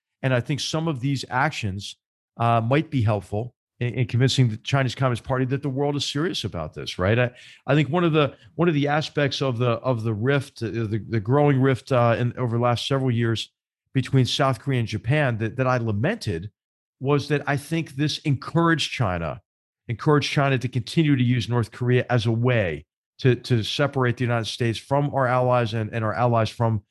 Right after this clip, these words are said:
one another. And, and I, I think it's important that, you know, that every North Korean provocation that, uh, be, be seen by the Chinese a-, as driving us all closer together. When I say us,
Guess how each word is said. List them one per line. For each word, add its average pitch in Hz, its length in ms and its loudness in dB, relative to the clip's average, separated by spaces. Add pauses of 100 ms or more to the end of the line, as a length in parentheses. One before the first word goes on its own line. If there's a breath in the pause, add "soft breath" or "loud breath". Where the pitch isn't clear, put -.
(160)
one 120 180 2
another. 107 540 2 (460)
And, 139 200 2
and 147 160 2
I, 139 220 -2
I - 20 2
think 175 180 -2
it's 170 140 -2
important 156 480 0
that, 143 200 2
you 147 120 2
know, 139 80 0
that 139 260 -2
every 165 340 2
North 151 280 -2
Korean 156 200 -4
provocation 139 840 -2
that, 95 220 -4 (420)
uh, 117 180 4
be, 131 220 0
be 131 200 2
seen 170 320 -2
by 143 160 2
the 139 100 -2
Chinese 127 520 -2
a-, 135 180 -2
as 131 160 -4
driving 143 480 0
us 135 220 -2
all 127 200 0
closer 165 500 -4
together. 101 340 0
When 151 100 -2
I 165 40 0
say 156 240 -2
us, 143 300 -2